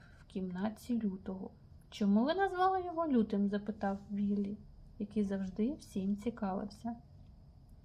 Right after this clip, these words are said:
«Тому що мавп усього дванадцять», весело звався Робін-, Робінзон, «як дванадцять місяців року».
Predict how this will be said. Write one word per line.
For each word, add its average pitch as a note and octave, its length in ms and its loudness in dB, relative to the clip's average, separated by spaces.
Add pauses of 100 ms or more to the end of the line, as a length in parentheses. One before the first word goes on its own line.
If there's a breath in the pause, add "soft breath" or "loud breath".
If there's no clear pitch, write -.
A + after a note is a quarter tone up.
(720 loud breath)
«Тому F#4+ 260 0
що C#4 220 2
мавп B3+ 380 6
усього A3+ 440 4
дванадцять», G3+ 880 0
весело C#4 580 2
звався G#3 520 0
Робін-, G3+ 560 0 (460)
Робінзон, G3+ 600 -4 (960 soft breath)
«як C4 320 4
дванадцять A3+ 640 6
місяців G3+ 520 0
року». F#3 360 -8